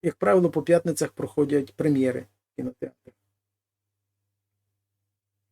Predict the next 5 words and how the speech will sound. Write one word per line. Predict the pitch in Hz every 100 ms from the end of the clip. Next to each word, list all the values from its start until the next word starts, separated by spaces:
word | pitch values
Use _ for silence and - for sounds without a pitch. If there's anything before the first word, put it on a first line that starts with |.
| _ _ _ _ _ _ _ _ _ _ _ _ _
Ahora | 165 190 233 214
voy | 208 202
a | 185
escuchar | 175 - 175 180 160
música. | 147 - -